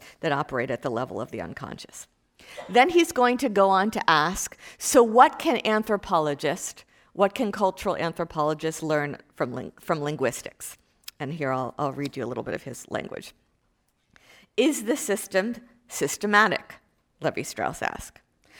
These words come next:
"Such a question, which seems absurd at first, is absurd only in relation to language, for language is the semantic system par excellence. It cannot but signify and exist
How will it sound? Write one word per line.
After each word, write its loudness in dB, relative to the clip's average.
"Such 6
a 4
question, 2
which -2
seems -4
absurd 2
at 0
first, -8
is 0
absurd 2
only 0
in -4
relation 0
to -6
language, 0
for 0
language 2
is 0
the 0
semantic -4
system -6
par 0
excellence. -6
It 0
cannot 2
but 6
signify -4
and 0
exist -4